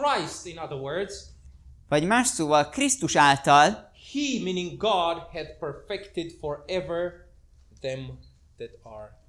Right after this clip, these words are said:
Speaker 1: sanctified.
Speaker 2: ő, azaz Isten, örökre tökéletessé tette a megszentelteket.
Speaker 1: Let us remain in this reality.
Speaker 2: Maradjunk meg ebben a valóságban.
Speaker 1: In the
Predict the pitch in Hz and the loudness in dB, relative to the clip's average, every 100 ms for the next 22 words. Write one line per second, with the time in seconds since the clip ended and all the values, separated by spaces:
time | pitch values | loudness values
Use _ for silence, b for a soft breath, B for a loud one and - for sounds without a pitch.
0 | _ - - - - - - _ _ - | _ -20 -20 -20 -20 -20 -20 _ _ 2
1 | 175 180 220 220 147 135 123 190 196 - | 6 8 6 2 2 2 2 2 2 6
2 | 151 147 175 - - - _ 262 302 220 | 8 8 4 -4 -20 -20 _ 6 8 6
3 | - 160 151 127 - - - 240 - 175 | 4 4 6 6 2 -8 2 2 2 2
4 | 143 135 131 - 135 113 151 135 - 135 | 2 2 -2 -2 -4 0 0 0 0 2
5 | 127 - - 113 131 - 127 110 113 107 | 2 0 -10 -2 -2 0 -4 -2 -2 -4
6 | 101 110 - - _ _ _ 156 190 175 | -4 -4 -6 -12 _ _ _ -12 -10 -10
7 | 175 - - - _ 123 135 139 165 180 | -10 -14 -16 -18 _ -18 -16 -12 -10 -10
8 | 165 143 120 - _ - 131 120 135 - | -10 -12 -14 -18 _ -20 -18 -14 -14 -16
9 | 117 127 127 123 104 - _ _ _ _ | -18 -16 -14 -14 -16 -20 _ _ _ _
10 | _ _ _ _ _ 147 175 190 139 127 | _ _ _ _ _ 2 6 6 4 0
11 | 123 120 117 151 147 117 110 117 110 - | -2 -2 -2 -2 -2 -4 -2 -4 -4 -4
12 | 120 107 - 104 - _ - 143 | -2 -2 -4 -8 -8 _ -18 -14